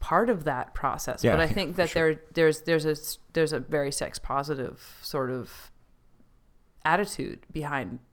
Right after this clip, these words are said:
Speaker 1: their, their particular careers.
Speaker 2: Yeah, well, I thought it was very, it was very ballsy, no pun intended, of them to,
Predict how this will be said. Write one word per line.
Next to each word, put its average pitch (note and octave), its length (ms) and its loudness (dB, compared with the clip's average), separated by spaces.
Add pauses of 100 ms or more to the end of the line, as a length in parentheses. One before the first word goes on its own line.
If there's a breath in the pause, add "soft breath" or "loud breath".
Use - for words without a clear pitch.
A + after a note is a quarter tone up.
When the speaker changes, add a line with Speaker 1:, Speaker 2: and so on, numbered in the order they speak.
(140)
Speaker 1:
their, D3 400 0 (220)
their D3+ 160 2
particular - 760 -10 (300)
careers. C#3 640 -8 (600)
Speaker 2:
Yeah, A2 200 -6 (100)
well, G#2+ 120 -2
I A2 60 0
thought C3+ 180 2
it B2+ 40 2
was G2+ 140 0
very, G2 280 2
it F#2+ 60 -2
was F2 100 -4
very F#2+ 300 0 (460)
ballsy, F2 480 -2 (300 soft breath)
no D#2+ 360 -10
pun E2 160 -6
intended, A#2 340 -6 (500 loud breath)
of G#2 220 6
them G#2+ 220 2
to, F#2 500 0